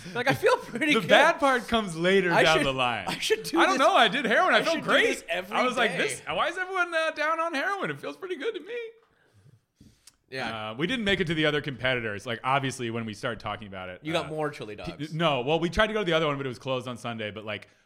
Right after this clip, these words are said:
Speaker 2: I was talking about it on stage that weekend, and people would come up, they'd be like, "Fuck Gus's, you gotta go to Famous Lunch." I was like, "Love a hot dog rivalry, baby. Crosstown hot dog rivalry? This is what I live for."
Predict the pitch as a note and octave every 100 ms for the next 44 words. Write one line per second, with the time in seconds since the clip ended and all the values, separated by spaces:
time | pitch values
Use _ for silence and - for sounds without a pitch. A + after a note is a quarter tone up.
0 | - B2+ - D3 C3+ E3 D3+ D3 C#3 B2
1 | G#2+ D3 D3 B2 A2 A2 G#2+ G#2+ G2+ G#2
2 | A2 G2+ G2 F#2+ - _ _ - C3+ -
3 | G2 - F2+ F#2+ B2 B2+ A2+ G2+ - C3+
4 | D3 C#3+ B2+ A2 A#2 G#2+ - _ - -
5 | D3 D3+ C3 D3 - C#3 B2+ C3+ C3+ B2+
6 | B2 B2 C3 C#3+ - F3 F3+ F#3 C#3+ F3+
7 | A#3+ A#3+ A#3 B3+ C#4 C#4+ A#3 C4 F3 C3
8 | D#3 A#3+ C#3 A#2 E2+